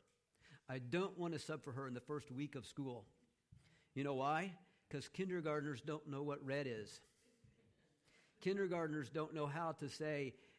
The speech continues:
uh, how, how to tell you what a letter is, okay? I mean, that's a W.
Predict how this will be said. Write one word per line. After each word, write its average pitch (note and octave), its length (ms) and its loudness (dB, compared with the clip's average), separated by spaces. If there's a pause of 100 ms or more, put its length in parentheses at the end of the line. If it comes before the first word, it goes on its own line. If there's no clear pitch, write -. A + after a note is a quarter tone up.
uh, C3 360 -2 (340)
how, D3+ 400 -2
how D#3 180 -2
to C3 100 -2
tell - 160 -2
you C#3 180 0
what C#3 220 0 (100)
a D3+ 100 0
letter C3+ 380 4
is, G2+ 360 -4
okay? B2+ 440 -4 (340)
I B2+ 40 -4
mean, B2 200 -2 (380)
that's C#3+ 240 0
a D3+ 40 -2
W. C3 380 0